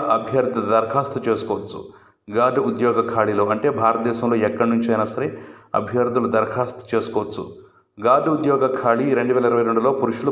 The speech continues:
మరియు స్త్రీలిద్దరూ దరఖాస్తు చేసుకోవచ్చు. వయోపరిమితి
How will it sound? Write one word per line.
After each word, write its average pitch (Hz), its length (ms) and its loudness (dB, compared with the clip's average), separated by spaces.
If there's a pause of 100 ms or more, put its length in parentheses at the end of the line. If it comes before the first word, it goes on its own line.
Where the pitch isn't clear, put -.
మరియు 113 220 0
స్త్రీలిద్దరూ 110 480 0 (500)
దరఖాస్తు - 540 0
చేసుకోవచ్చు. 104 460 -4 (460)
వయోపరిమితి 113 580 2